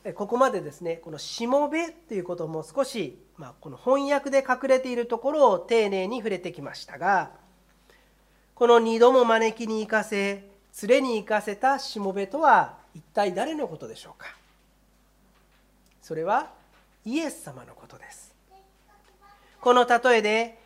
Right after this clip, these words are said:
主人である神様から使わされたしもべこそイエス様であって、イエス様が実際人々のところに来て、声をかけ、招き、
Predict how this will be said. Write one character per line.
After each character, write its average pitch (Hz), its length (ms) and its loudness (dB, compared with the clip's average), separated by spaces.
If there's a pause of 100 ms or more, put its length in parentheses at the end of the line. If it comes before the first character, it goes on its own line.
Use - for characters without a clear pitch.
(140)
主 277 160 -4
人 254 220 -2
で 254 100 6
あ 240 80 10
る 233 80 2
神 254 240 2
様 240 240 2
か 226 80 6
ら 214 160 4
使 233 220 4
わ 226 140 6
さ 240 120 0
れ 220 140 0
た 214 120 0
し - 160 -8
も 220 140 2
べ 233 140 2
こ 349 180 -6
そ 214 320 4
イ 226 120 -2
エ 214 60 4
ス 202 100 -6
様 185 200 0
で 165 160 -4
あ 185 120 2
っ - 180 -12
て、 196 320 -4 (560)
イ 254 100 0
エ 262 100 10
ス 254 100 -4
様 240 140 4
が 220 160 6
実 208 140 -12
際 240 560 -2
人 277 220 2
々 247 200 0
の 233 140 4
と 233 120 -4
こ 254 100 -2
ろ 254 100 2
に 240 160 -2
来 - 140 -20
て、 269 260 -4 (580)
声 220 300 8
を 202 120 2
か 254 160 -2
け、 202 320 -4 (420)
招 208 360 0
き、 185 160 -10